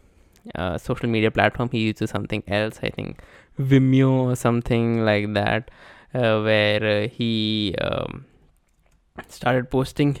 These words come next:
his version of, uh, uh, Justice League, and, uh, started showing different, different, uh, sequences, such as, uh, uh, you know, Darkseid being included, and, uh, Superman,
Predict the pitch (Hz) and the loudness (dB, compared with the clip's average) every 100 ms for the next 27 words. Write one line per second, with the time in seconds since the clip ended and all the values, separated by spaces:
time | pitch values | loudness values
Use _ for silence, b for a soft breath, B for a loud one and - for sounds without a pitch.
0 | - - 151 151 135 123 123 127 131 131 | -10 2 4 4 2 -4 2 4 4 0
1 | 123 101 - 101 101 101 107 - - 101 | -4 -4 -10 -8 -4 -4 -6 -12 -6 -6
2 | 104 104 - b b b b b b - | -4 -10 -14 b b b b b b 0
3 | 117 104 107 117 - 113 - 101 - - | 0 0 -2 -4 -2 -6 -4 -6 -8 -16
4 | _ _ _ 131 113 110 110 107 104 98 | _ _ _ -4 -2 -2 -2 -2 -4 -4
5 | - - 117 117 117 - 113 120 127 - | -8 0 2 2 -2 -4 -2 -2 -2 -2
6 | 127 - 123 120 110 - - 110 104 101 | -2 -2 -4 -2 -4 -8 -4 -2 -2 -4
7 | - 123 117 110 107 - - 123 - 113 | -2 -2 -2 -2 -4 -6 -8 -8 -4 -4
8 | - 107 104 113 - 107 107 - b b | -2 0 0 -2 -4 -4 -4 -8 b b
9 | b b _ 131 110 113 - 123 120 117 | b b _ -4 -2 -2 -4 -2 -2 0
10 | 123 135 110 117 - 113 110 117 117 117 | 0 6 6 6 0 -2 -2 -2 -4 -2
11 | 117 113 - 120 113 117 120 117 113 107 | -2 -2 -4 -6 -4 -4 -4 -4 0 0
12 | 104 104 101 104 123 117 117 113 107 110 | 0 -2 -4 -4 -2 0 0 0 -2 -6